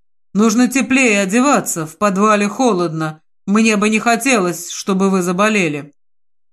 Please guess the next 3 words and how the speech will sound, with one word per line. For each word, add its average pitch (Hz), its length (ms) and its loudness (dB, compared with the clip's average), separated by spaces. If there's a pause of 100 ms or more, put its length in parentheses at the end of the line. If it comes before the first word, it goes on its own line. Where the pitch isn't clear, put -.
(340)
Понимающая 208 840 0
Динкина 190 500 -2
полуулыбка – 196 880 -2